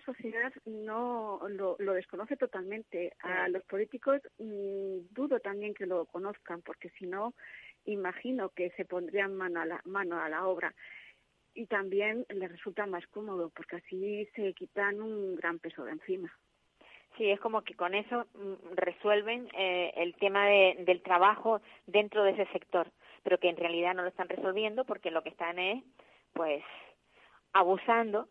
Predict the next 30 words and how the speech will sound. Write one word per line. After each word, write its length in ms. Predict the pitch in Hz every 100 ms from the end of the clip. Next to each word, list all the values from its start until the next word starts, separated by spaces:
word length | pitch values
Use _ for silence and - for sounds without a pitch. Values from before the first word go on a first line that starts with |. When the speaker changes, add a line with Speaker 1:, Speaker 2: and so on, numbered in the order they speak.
| _ _ _
Speaker 2:
de 160 | 180 190
esas 200 | 190 214
personas 480 | 214 214 226 180 180
que, 280 | 190 160 - _ 180 -
para 260 | - 175 170
mí, 260 | 196 294 453 _ - - - _ _
trabajan 480 | 208 202 247 254 208
mucho 300 | 233 240 233
mejor, 320 | 220 226 294 -
en, 180 | 185
porque 520 | 175 180 - 185 127 156 170
yo 100 | 196
creo 160 | 220 247
que 100 | 269
se 100 | 247
implican 640 | 214 - 240 - 233 196
más 160 | 240 - _ _ _ _ _ _ _ -
que 120 | 196
cualquiera 500 | 202 180 - 226 240
de 60 | 233
Speaker 1:
Claro. 200 | 285 277
Speaker 2:
nosotros. 280 | 294 - - _ _ _ _ _ _
Speaker 1:
Es 160 | 220 220
que, 320 | 277 262 254
eh, 460 | 202 196 185 185 -
las 160 | 180 185
personas 460 | 180 - 240 285 -
que 100 | 277
tenemos 420 | 262 269 262 254
discapacidad, 800 | 240 - 208 214 - 226 233